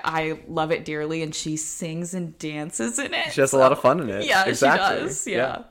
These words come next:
Speaker 1: Oh, I love her. And now her progeny, Maya Hawke, is the hot new thing.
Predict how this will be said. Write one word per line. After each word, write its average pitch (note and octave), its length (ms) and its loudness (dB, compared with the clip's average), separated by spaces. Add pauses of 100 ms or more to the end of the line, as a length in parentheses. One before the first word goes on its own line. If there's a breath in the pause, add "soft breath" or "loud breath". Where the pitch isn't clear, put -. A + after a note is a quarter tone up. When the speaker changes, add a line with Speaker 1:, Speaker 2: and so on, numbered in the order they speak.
(100)
Speaker 1:
Oh, D#3+ 260 -4 (320 loud breath)
I F3 80 -6
love D#3 240 -4
her. D#3+ 300 -8 (120)
And E3 200 -4
now D#3+ 340 0 (120)
her - 120 -10
progeny, E3 480 -8
Maya D#3+ 280 -4
Hawke, F3 360 -8
is D#3 400 -8 (220)
the E3 60 -8
hot D#3 260 -8
new E3 120 -6
thing. D#3+ 460 -8